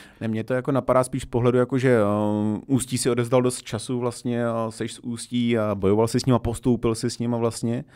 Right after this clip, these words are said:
ale nakonec se rozhodl, že půjdeš jakoby do Bohemky. Takže v čem byla ta síla té Bohemky, že nakonec se rozhodl, že budeš chtít pomoct Bohemce, která spadla do druhý?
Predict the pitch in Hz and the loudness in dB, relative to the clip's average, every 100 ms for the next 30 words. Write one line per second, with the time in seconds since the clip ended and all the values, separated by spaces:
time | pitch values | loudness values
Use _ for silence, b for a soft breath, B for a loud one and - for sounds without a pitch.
0 | B B B B - 98 104 107 107 107 | B B B B -4 0 2 2 2 2
1 | 107 107 117 - 117 110 107 117 117 117 | 0 0 -2 -2 -2 -2 0 2 0 -2
2 | 110 113 120 120 113 120 117 87 82 - | -4 -6 -4 0 0 2 0 0 -6 -10
3 | 92 92 98 - - - - 123 117 117 | -6 -6 -6 -12 -20 -14 -2 0 2 2
4 | 120 - 117 113 113 110 123 117 98 90 | 0 0 -2 -2 -2 0 0 -2 -4 -4
5 | 98 95 - 98 98 98 95 98 98 101 | -4 -4 -4 -4 -4 -4 -2 -2 -2 -4
6 | 101 - 101 98 104 101 98 101 101 98 | -6 -6 -4 0 -2 -2 -2 0 0 -4
7 | - 85 - 85 82 80 80 85 85 | -6 -8 -6 -8 -8 -8 -8 -10 -10